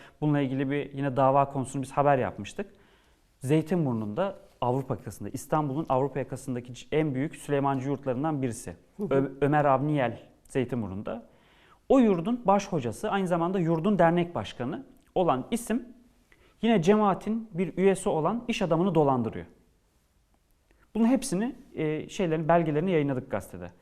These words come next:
Speaker 1: Dava konusu, dava da devam ediyor. Dava sürecinde mağdur iş insanı diyor ki, "Ben dolandırıldım." diyor. "Cemaatin hocası tarafından dolandırıldım.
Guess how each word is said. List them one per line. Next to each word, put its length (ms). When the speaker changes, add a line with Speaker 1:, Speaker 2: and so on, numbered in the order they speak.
Speaker 1:
Dava 340
konusu, 340
dava 320
da 80
devam 300
ediyor. 240
Dava 400
sürecinde 760
mağdur 540
iş 180
insanı 280
diyor 120
ki, 140
"Ben 180
dolandırıldım." 600
diyor. 120
"Cemaatin 400
hocası 340
tarafından 440
dolandırıldım. 560